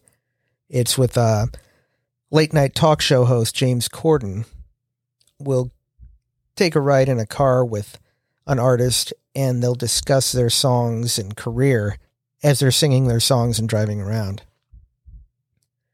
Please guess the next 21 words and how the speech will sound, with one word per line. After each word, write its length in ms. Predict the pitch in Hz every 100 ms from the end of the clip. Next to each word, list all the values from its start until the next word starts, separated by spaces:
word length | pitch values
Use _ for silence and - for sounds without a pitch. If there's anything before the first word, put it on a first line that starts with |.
| _ -
There's 220 | 143 135
many 320 | 147 147 139
different 380 | 131 120 123 110
ones. 320 | 120 110 113
I 60 | 110
really 400 | 117 131 127 123
enjoy, 480 | 120 127 127 117 - - - _ _ _
um, 440 | - 127 113 107 101
the 120 | 135
Bruno 320 | 131 131 127
Mars 400 | 127 123 131 127
version 380 | - 131 120 113
is 160 | 113 113
very 280 | 123 120
good. 360 | 113 120 107 104 - _ _ -
Lady 260 | 131 131 131
Gaga 560 | 135 127 127 123 120
is 280 | 104 117 107 -
excellent. 500 | 120 120 - 120 98 - _ _ _ _ _ _ _
Um, 600 | 139 131 123 110 104 104 - - _ _ _ _ _ _ -
Madonna, 640 | 135 117 131 135 139 147